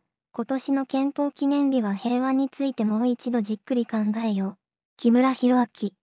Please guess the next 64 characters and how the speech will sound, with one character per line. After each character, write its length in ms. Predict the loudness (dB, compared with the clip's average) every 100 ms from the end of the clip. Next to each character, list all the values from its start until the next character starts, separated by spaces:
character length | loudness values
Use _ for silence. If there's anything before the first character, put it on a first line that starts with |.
| _ _ -6
い 100 | -2
ろ 160 | 0 0
い 80 |
ろ 80 | 0
な 160 | 0 0
国 240 | 0 2
の 100 | 0
人 220 | -2 -4
た 140 | -4 -4
ち 160 | -4
が 100 | -4
手 140 | -2 -2
を 80 | -2
つ 140 | 0
な 120 | 0
い 100 | 2
で 120 | 2
い 100 | 0
る 80 | -2
イ 140 | -2 -2
ラ 100 | -4
ス 120 | -4
ト 100 | -4
が 140 | -2
載 120 | -2 -4
っ 20 |
て 160 | -4 -2
い 80 |
ま 140 | 0 -2
す。 180 | -6 _ _ _ _
六 240 | -6 -6 -2
ペ 180 | 2 2
ー 40 |
ジ 140 | 4
目。 220 | 4 2 -2 _ _ _
次 260 | -6 0 2
の 120 | 2
記 160 | 0 -4
事。 200 | -4 -8 _ _ _ -2
行 220 | 0 2
田 120 | -2
市 40 |
障 320 | -2 -4 -4 -2
害 200 | -2 -2
者 120 | -4
差 140 | -2
別 260 | -2 -4 -4
解 220 | -4 -2
消 220 | -2 -4
推 260 | -4 -2 -2
進 300 | -2 0 0
条 160 | -2
例 180 | -2 -2
施 160 | -4 -6
行 220 | -4 -4
三 260 | -2 -2 0
周 180 | 0
年 200 | 2 2
記 120 | 2 2
念 260 | 2 2
イ 40 | 2
ベ 140 | 2
ン 100 | 0
ト、 220 | -2 -6